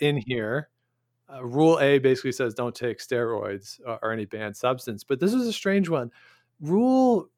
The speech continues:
uh, s-, R seventeen B two says that men skips from Alberta with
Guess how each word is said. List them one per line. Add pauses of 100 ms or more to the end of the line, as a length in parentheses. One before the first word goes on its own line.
(180)
uh,
s-,
R
seventeen
B
two (720)
says
that
men
skips
from
Alberta
with